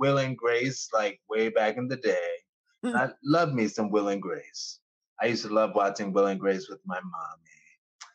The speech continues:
Speaker 1: And
Speaker 2: Hmm.
Speaker 1: Will and Grace, on Will and Grace, Karen's character,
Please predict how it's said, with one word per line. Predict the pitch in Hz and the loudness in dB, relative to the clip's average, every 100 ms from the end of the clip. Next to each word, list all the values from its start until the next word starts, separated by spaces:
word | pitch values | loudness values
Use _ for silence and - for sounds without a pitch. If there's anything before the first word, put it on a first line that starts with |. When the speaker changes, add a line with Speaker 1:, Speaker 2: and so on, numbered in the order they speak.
| _ _ _ 120 | _ _ _ -2
Speaker 1:
And | 117 117 113 110 107 107 - | 0 0 0 0 0 -2 -6
Speaker 2:
Hmm. | 165 | -2
Speaker 1:
Will | 147 143 | 2 2
and | 139 123 | 2 0
Grace, | 151 185 147 123 | 2 2 2 0
on | 131 131 123 | 0 0 2
Will | 139 | 2
and | 135 135 | 2 0
Grace, | 131 170 156 107 107 - - _ _ _ _ _ - | 0 0 2 -2 -6 -14 -20 _ _ _ _ _ -6
Karen's | 196 190 202 190 165 - | -2 0 0 0 -2 -4
character, | - 160 139 131 127 135 123 117 117 | -2 2 4 2 0 2 4 4 2